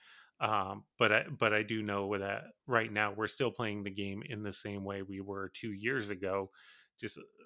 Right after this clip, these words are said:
we're playing it with higher level cards, and that's n-, not quite enough, uh, to keep players coming back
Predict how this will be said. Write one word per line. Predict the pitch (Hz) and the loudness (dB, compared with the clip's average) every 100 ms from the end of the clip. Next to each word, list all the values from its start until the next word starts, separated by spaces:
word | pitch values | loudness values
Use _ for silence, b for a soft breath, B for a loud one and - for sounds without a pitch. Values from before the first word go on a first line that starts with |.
| _ _ | _ _
we're | 117 | -4
playing | - 113 101 98 | 0 2 2 -2
it | 107 | -2
with | 101 | -4
higher | 90 107 95 92 | -2 -2 0 -2
level | 92 92 85 | -2 -6 -10
cards, | - 95 90 - - | -2 -2 -2 -10 -12
and | 120 110 | -8 -6
that's | 135 143 - - | -6 -8 -14 -10
n-, | 156 135 139 143 147 151 | -6 -4 -4 -4 -6 -6
not | 170 180 180 190 180 185 _ | -6 -6 -6 -4 -6 -8 _
quite | - 147 135 | -2 0 0
enough, | 131 143 120 - - | 0 0 -2 -4 -12
uh, | - - 170 | -12 -12 -12
to | 120 | -10
keep | 104 113 - | -4 -4 0
players | 107 101 104 | 0 2 2
coming | - 104 104 98 | 0 -4 -4 -2
back | 101 101 | -2 -4